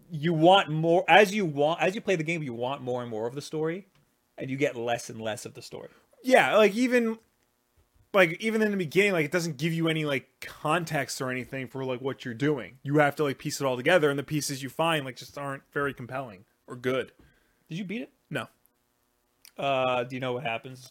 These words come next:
Speaker 1: at the end? Do you know?
Speaker 2: Kind of. Oh, ab-, about the whole, like, who
Speaker 1: Do you
Speaker 2: you're
Speaker 1: know who you are?
Speaker 2: Yeah.
Speaker 1: Yeah.
Speaker 2: That's stupid.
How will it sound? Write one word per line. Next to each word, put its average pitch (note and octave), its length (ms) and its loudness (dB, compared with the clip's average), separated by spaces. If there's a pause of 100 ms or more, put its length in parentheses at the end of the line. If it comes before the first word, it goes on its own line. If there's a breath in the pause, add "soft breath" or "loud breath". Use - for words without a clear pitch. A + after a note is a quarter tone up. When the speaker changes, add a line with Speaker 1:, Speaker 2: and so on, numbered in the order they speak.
Speaker 1:
at A#2 140 -12
the B2 100 -12
end? F3+ 160 -12 (160)
Do - 80 -12
you A2+ 60 -10
know? A#2 60 -10
Speaker 2:
Kind E3+ 280 -2
of. A3 360 2 (160)
Oh, F#3 300 10
ab-, E3 240 0
about D3+ 220 2
the D3 60 -2
whole, C#3+ 280 4
like, C3 360 -2
who C#3+ 200 -4
Speaker 1:
Do C#3 60 -8
you C3+ 100 -4
Speaker 2:
you're C#3 80 0
Speaker 1:
know C#3+ 100 -2
who C3+ 100 -4
you A#2+ 160 -4
are? A#2 240 -4
Speaker 2:
Yeah. B2 80 0
Speaker 1:
Yeah. A2+ 340 2 (520)
Speaker 2:
That's G#3 300 8
stupid. - 680 6